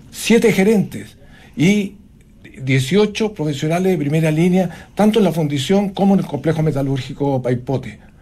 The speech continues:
Y eso, eh, alguien debiera pedirle explicaciones a la actual administración. Es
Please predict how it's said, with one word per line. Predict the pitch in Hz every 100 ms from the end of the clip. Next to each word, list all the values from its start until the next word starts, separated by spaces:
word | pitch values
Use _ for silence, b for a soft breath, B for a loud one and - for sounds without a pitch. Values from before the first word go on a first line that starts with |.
| b b -
Y | 147
eso, | 226 - 254 247 b b b b _ -
eh, | - -
alguien | - 180 185 147
debiera | 127 135 170 175
pedirle | 156 156 175
explicaciones | 156 131 117 113 151 151 156 135 b b b -
a | 123
la | 120
actual | 117 143
administración. | 135 127 107 104 98 117 98 - b b b -
Es | 196 - -